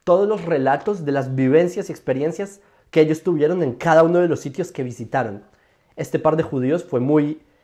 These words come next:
intrépido y fueron grandes aventureros, considerando que en su época no existía la facilidad y rapidez de los viajes como en nuestros días. Estos dos viajeros eran Benjamín de Tudela y posteriormente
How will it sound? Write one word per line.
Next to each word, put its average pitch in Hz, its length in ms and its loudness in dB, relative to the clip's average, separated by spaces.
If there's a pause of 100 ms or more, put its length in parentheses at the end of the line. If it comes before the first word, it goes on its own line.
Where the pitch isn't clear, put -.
(200)
intrépido 156 960 0
y 156 520 -4 (100)
fueron 147 320 2
grandes 175 400 4
aventureros, 147 680 -2 (200)
considerando 139 640 0
que 175 220 0
en 175 100 0
su 147 240 2
época 147 600 0 (100)
no 160 200 4
existía 185 460 -2
la 185 80 2
facilidad 143 540 0
y 143 60 0
rapidez 143 680 -2 (360)
de 156 120 2
los 139 160 2
viajes 139 300 2
como 165 180 -2
en 160 80 0
nuestros 131 320 -6
días. 123 320 -2 (560)
Estos 160 300 -2
dos 165 160 2
viajeros 180 420 -2
eran 117 320 -6 (360)
Benjamín 147 600 2
de 120 80 -2
Tudela 135 600 -2 (120)
y 156 100 -6
posteriormente 165 920 -2